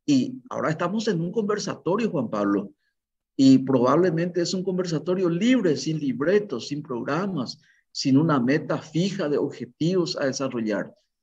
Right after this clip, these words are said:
Sin embargo, cuando uno este mismo momento pone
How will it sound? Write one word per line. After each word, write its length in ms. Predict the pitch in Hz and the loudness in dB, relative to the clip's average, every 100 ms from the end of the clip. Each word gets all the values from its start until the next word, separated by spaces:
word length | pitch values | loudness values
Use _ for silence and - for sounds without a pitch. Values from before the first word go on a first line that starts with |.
| _ | _
Sin 260 | - 196 202 | -4 2 2
embargo, 400 | 165 160 185 156 | 2 0 -2 -2
cuando 260 | 139 135 | -2 -2
uno 440 | - 151 185 196 - | -2 -2 -2 -4 -6
este 300 | 139 135 120 | -8 -6 -6
mismo 520 | 113 151 180 208 208 | -4 -4 -6 -6 -4
momento 800 | 196 175 151 175 151 131 117 - | -2 -2 0 0 0 -2 -6 -4
pone 420 | - 165 147 117 | 2 2 4 0